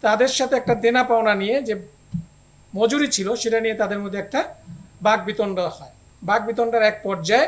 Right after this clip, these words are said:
এই মোস্তাকিম এবং আহমদুল্লাহ তাকে মারধর করে, ঘুষি দেয়, বিভিন্ন ই করে, অত্যাচার করে, টর্চার করে। একটা পর্যায়ে তাকে, তার সাথে থাকা, প্রাথমিক জিজ্ঞাসাবাদে এটা যেটা জানতে পেরেছি আমরা, ছোট একটা লোহার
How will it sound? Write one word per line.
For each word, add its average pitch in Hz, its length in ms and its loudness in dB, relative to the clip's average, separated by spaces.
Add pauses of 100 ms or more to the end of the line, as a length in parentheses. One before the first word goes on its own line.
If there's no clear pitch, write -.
(540)
এই 208 80 -2
মোস্তাকিম 240 460 0
এবং 233 160 -2
আহমদুল্লাহ 220 540 2
তাকে 226 420 0 (600)
মারধর 220 420 4
করে, 262 360 2 (920)
ঘুষি 208 320 -4
দেয়, 240 160 4
বিভিন্ন 226 280 -2
ই 214 120 0
করে, 220 280 2 (220)
অত্যাচার 214 420 -2
করে, 220 180 0
টর্চার 208 340 -4
করে। 240 160 -2
একটা 214 200 0
পর্যায়ে 214 420 -2
তাকে, 220 400 -2 (1300)
তার 214 140 0
সাথে 240 280 0
থাকা, 208 240 -4
প্রাথমিক 226 320 -2
জিজ্ঞাসাবাদে 220 440 -2
এটা 208 140 -4 (280)
যেটা 180 200 -8
জানতে 175 320 -4
পেরেছি 233 340 0
আমরা, 185 420 -4 (520)
ছোট 294 200 -4
একটা 247 240 4
লোহার 214 320 4